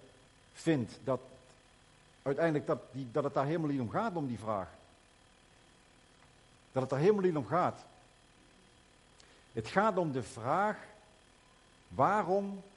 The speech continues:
moest Jezus die weg gaan die hij gegaan heeft, die kruisdood moest ondergaan, die vernedering moest ondergaan?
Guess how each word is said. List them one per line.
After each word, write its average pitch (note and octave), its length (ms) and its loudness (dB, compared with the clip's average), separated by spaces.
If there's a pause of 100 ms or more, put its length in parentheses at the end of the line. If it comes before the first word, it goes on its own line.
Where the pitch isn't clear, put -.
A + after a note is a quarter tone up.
(400)
moest A#2 240 -4
Jezus E3+ 640 -2 (760)
die G#2 180 -4
weg D#3 220 2
gaan D3+ 400 -2 (1160)
die A#2+ 140 0
hij B2 140 2
gegaan B2+ 440 -2
heeft, C#3 320 -4 (420)
die G2 160 -12
kruisdood D3+ 640 0
moest A#2+ 160 -8
ondergaan, B2 600 -4 (440)
die A2+ 120 -2
vernedering D3 720 0
moest C3+ 180 -6
ondergaan? B2 640 -4